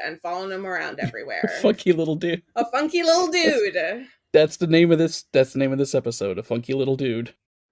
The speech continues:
Speaker 2: <laughs> And I wanna issue a challenge to everyone out there.
Speaker 1: Yes.
Speaker 2: For our next episode, everyone out there listening needs to find out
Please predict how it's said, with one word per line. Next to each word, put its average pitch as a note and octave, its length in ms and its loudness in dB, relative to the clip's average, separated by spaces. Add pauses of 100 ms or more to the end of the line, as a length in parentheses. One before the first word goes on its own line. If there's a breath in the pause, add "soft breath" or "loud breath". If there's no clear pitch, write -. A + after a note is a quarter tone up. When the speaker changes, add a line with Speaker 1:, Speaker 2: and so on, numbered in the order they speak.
(260 loud breath)
Speaker 2:
<laughs> - 80 -6 (340 loud breath)
And D#3 140 -2
I - 40 2
wanna A3 240 0
issue G3 260 -2
a D3 60 0
challenge D3+ 440 2
to B2+ 60 2
everyone A#2 320 -4
out A2 180 -8
there. A2 300 -4 (200 loud breath)
Speaker 1:
Yes. - 280 -8
Speaker 2:
For C3+ 140 8
our C3 60 6
next B2 260 -2
episode, C3+ 520 -2 (280)
everyone E3 320 2
out D3+ 140 4
there D3+ 120 0
listening B2 400 -2
needs C3 200 -4
to B2+ 80 -12
find C3 300 -4
out - 320 -4